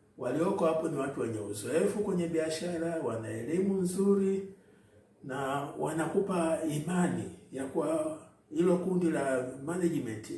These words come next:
unaliamini kuwa litafanya kazi, litaendelea kufanya kazi vizuri na hatimaye kufikia mafanikio makubwa. Kwa hiyo swala la management nzuri ni cha, ni swala la muhimu sana. Hakikisha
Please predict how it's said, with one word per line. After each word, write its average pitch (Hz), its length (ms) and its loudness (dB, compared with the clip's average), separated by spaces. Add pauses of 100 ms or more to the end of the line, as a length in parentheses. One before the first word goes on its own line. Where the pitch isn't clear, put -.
unaliamini 127 1000 -2
kuwa 139 280 -4
litafanya 131 500 -6
kazi, 131 460 -8
litaendelea 147 400 -4
kufanya 143 280 -4
kazi 123 300 -4
vizuri 170 540 -4 (540)
na 123 200 -8
hatimaye 131 840 -2 (400)
kufikia 147 640 -4
mafanikio 123 640 -4
makubwa. 104 520 -8 (500)
Kwa 160 120 -2
hiyo 185 200 6
swala 202 240 4
la 185 100 4
management 175 680 0 (1000)
nzuri 190 480 4 (160)
ni 139 140 -4
cha, 127 300 -4
ni 139 240 -4
swala 147 260 0
la 143 120 -2
muhimu 131 340 -4
sana. 110 360 -4 (100)
Hakikisha 196 760 -4